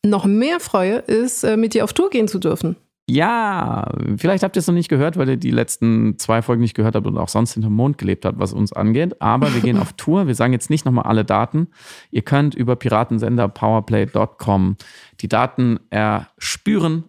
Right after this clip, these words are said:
Speaker 2: erfragen und dann auch direkt Tickets kaufen. Der Vorverkauf läuft. Der läuft sehr gut. Vielen Dank, die alle schon,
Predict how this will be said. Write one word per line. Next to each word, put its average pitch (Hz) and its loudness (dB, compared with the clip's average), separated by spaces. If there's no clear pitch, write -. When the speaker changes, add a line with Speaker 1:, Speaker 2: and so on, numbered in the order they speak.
Speaker 2:
erfragen 127 0
und - -4
dann 113 0
auch - -8
direkt - -6
Tickets - -2
kaufen. 135 0
Der 110 -2
Vorverkauf 123 -2
läuft. 110 0
Der 117 2
läuft 120 -2
sehr 110 2
gut. 151 -2
Vielen 127 2
Dank, 139 0
die - -4
alle 123 2
schon, 123 0